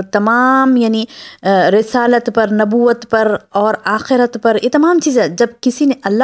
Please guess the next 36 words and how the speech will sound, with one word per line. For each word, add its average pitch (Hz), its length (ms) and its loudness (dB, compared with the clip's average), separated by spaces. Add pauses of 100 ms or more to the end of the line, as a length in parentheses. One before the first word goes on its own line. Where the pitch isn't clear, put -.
(100)
پر 330 120 4
جھوٹ 285 240 -2
باندھا 285 300 2
تو 302 100 -2
خلاص، 175 460 -4
اس - 140 -12
کے 247 100 0
بعد 247 260 0
وہ 269 300 0 (380)
سب - 280 -4 (160)
پر، 349 160 0
یعنی 240 320 2
سب 285 180 -2 (160)
کو 196 100 2
جھٹلا 226 440 0
رہا 160 240 -2
ہے، 131 60 -6
وہ 160 220 -6
حق - 160 -4
کو، 190 100 0
یعنی 190 180 -2
اللہ 208 200 2
تعالیٰ 208 220 0
کر 208 100 -4
رہے 233 80 -2
ہیں 247 80 -2
کہ، 254 140 0
کہہ 220 120 -4
لے 240 200 2
رہے 254 80 0
ہیں 262 80 -2
کہ 349 100 -2 (480)
"أو 254 120 2
كَذَّبَ 311 440 0 (100)
بِالْحَقِّ 294 480 -2
علی 226 120 0